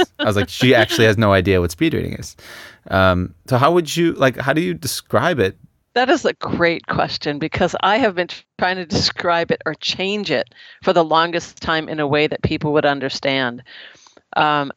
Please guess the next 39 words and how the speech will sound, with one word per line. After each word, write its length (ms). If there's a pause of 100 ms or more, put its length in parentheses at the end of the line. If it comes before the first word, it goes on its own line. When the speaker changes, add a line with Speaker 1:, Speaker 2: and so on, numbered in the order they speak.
(140)
Speaker 2:
I 100
would 120
say 180
that, 200 (200)
that 180
speed 300
reading 360
is 160
really 400
about 580 (320)
a 300
mindful 680
and 160
conscious 500
set 500 (100)
of 140
effective 540
strategies 920 (560)
that 160
a 40
person 480
chooses 720
to 200
apply 720 (400)
to 140
their 180
reading 320
workload 540
or 200
not, 320 (680)
that 160
enables 540
them 260
to 140
get 180
what 140
they 140
need 240
quickly 680